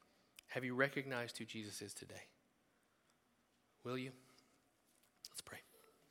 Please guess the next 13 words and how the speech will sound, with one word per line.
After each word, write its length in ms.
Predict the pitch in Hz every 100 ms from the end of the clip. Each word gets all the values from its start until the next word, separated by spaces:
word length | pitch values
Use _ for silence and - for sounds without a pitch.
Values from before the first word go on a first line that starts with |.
| - - - -
Heavenly 260 | - 143 139
Father, 280 | 127 117 117
I 40 |
thank 360 | 107 123 117 -
you 100 | 101 - - - - - - - - - - - - - - - -
that 140 | 107 117
you 140 | 123
have 360 | 120 117 107 - - - - - - - - - -
shown 340 | - - 147 143
us 180 | 127
in 60 | 127
your 140 | 117
Son 380 | - - 110 104